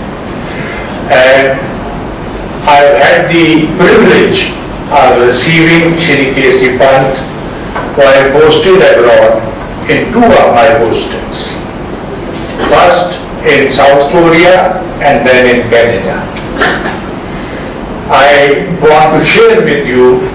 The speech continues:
that I have found him as a compassionate person, compassionate and a just person with lot of goodness of the heart.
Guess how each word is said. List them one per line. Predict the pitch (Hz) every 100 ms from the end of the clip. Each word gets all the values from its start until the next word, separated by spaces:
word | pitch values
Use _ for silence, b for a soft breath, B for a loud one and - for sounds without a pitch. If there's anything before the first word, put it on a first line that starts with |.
| - - - - -
that | - 127 -
I | 127 123
have | 120 127
found | 127 - 147
him | 143 156 180 190 - - - - - - - - - - - - 147
as | 135 131
a | 123 123 123 123 120 - -
compassionate | - 127 123 - - 180 190 180 - - -
person, | - - - 147 147 - - - - - - - - - - - - - - - - - - -
compassionate | 127 127 180 180 180 185 185 180 180 -
and | - -
a | -
just | - - - - -
person | 131 120 - 135 123 123 - - - - - -
with | 135 135 131 - 262
lot | 139 196 190
of | - - - - - - - - - 127
goodness | 131 135 - - - - - -
of | -
the | - -
heart. | - - -